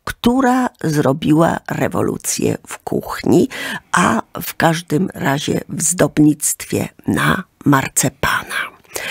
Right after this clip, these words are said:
na przepis robienia, y, marcepana. I w którymś momencie namówił tego całego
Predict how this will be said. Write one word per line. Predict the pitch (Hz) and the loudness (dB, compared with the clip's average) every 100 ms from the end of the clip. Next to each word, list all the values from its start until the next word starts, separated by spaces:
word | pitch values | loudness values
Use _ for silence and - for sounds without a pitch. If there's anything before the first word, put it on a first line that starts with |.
| - - - | -10 -12 0
na | 151 147 202 247 _ - | 2 4 2 -2 _ -2
przepis | - 147 - 151 - - - | 2 2 0 -6 -6 -6 0
robienia, | 147 - - 131 123 131 - - - | 0 0 0 0 0 0 -2 -4 -2
y, | 175 - - - | 0 0 0 2
marcepana. | 143 147 - - 135 - 69 80 - - - - - - - | 2 2 0 0 0 -2 -4 -4 -4 -6 -6 -10 -12 -14 4
I | 381 359 302 | 4 4 0
w | - - | -10 -10
którymś | - - 285 294 160 131 - - | -6 2 4 6 4 2 0 2
momencie | 143 110 - - 147 165 180 - 220 | 2 4 4 4 4 2 0 0 4
namówił | 185 151 143 143 175 151 127 135 | 4 4 4 6 4 4 -2 -4
tego | - 127 117 - | -2 -2 0 -4
całego | - - - - 139 - | -4 0 2 2 2 -2